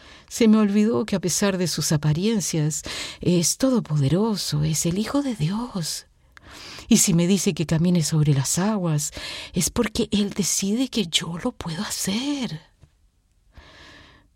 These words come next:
Simón Pedro aprieta cariñosamente la mano segura y generosa de su Salvador,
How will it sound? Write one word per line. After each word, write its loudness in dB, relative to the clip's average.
Simón 6
Pedro 2
aprieta 0
cariñosamente 0
la 6
mano 6
segura 0
y 2
generosa -2
de 2
su -6
Salvador, 2